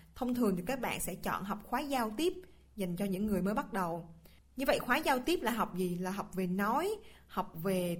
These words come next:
từ vựng ngữ pháp, nói câu, đặt câu. Và trong những khóa này thì phát âm được dạy rất là sơ sài trong một khoảng thời gian ngắn.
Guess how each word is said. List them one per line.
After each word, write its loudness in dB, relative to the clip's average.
từ 4
vựng 0
ngữ -4
pháp, -2
nói 0
câu, 0
đặt -2
câu. 4
Và 2
trong 2
những 0
khóa 4
này 2
thì 2
phát 0
âm 2
được 2
dạy 0
rất -4
là 0
sơ 0
sài -2
trong -2
một -4
khoảng -6
thời 0
gian 0
ngắn. -2